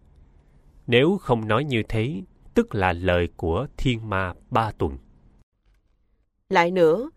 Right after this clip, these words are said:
Speaker 2: tội vọng ngữ cũng như đem thuốc độc để vào miệng. Chính Đức Thế Tôn thường dạy như thế, như trong Kinh Chánh Pháp Niệm Xứ, quyển bảy, thuyết minh: Cam lồ và độc dược đều ở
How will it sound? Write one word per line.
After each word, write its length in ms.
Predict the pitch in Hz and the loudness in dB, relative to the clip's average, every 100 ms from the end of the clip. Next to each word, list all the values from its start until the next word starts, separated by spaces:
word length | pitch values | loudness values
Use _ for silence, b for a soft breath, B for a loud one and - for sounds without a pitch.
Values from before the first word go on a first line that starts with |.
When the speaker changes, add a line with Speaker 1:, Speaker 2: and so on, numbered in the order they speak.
| _ _ _ | _ _ _
Speaker 2:
tội 160 | 196 180 | 0 2
vọng 320 | 185 170 175 | 2 0 2
ngữ 380 | 175 156 220 311 - | 4 4 2 -4 -2
cũng 220 | 175 208 | -2 2
như 340 | 202 190 180 - | 4 4 4 2
đem 180 | 226 226 214 | 2 2 0
thuốc 260 | 269 320 - | -2 -2 0
độc 220 | 165 - _ | 0 0 _
để 180 | 170 175 | 0 0
vào 260 | 233 175 156 | 0 0 0
miệng. 420 | 160 151 151 170 _ _ _ _ _ _ | 0 0 -2 -6 _ _ _ _ _ _
Chính 160 | 208 233 | -2 -2
Đức 140 | 262 - | -4 -2
Thế 180 | 208 | 0
Tôn 400 | 240 190 180 170 170 | 2 2 4 2 -2
thường 200 | - 170 | -2 0
dạy 160 | 170 160 | 2 2
như 220 | 180 180 | 2 0
thế, 400 | 170 180 196 277 339 _ _ _ | 0 -2 -2 -6 -10 _ _ _
như 160 | 190 190 | 0 2
trong 300 | 196 185 175 | 2 0 0
Kinh 380 | 185 175 170 170 _ | -2 0 0 -4 _
Chánh 240 | 208 196 269 | 0 0 -2
Pháp 320 | - 277 - | -6 -6 -2
Niệm 260 | 180 160 | 0 0
Xứ, 380 | 170 185 185 247 339 - | -2 -2 -2 -4 -10 -2
quyển 300 | 175 165 202 | 0 0 0
bảy, 340 | 165 143 220 302 _ - | 0 -2 -8 -16 _ -8
thuyết 200 | 262 190 | -8 -2
minh: 260 | 175 165 160 _ _ _ _ _ _ _ _ _ - | -2 -2 -6 _ _ _ _ _ _ _ _ _ 0
Cam 220 | 240 233 | 2 2
lồ 420 | 185 170 165 160 | 2 4 4 2
và 280 | 165 - 170 | -2 -2 -2
độc 220 | 156 160 - | 0 -2 -2
dược 340 | 156 160 147 _ _ _ _ | 0 0 0 _ _ _ _
đều 300 | 175 170 160 | 4 6 6
ở 360 | 156 160 156 254 | 4 0 -2 -4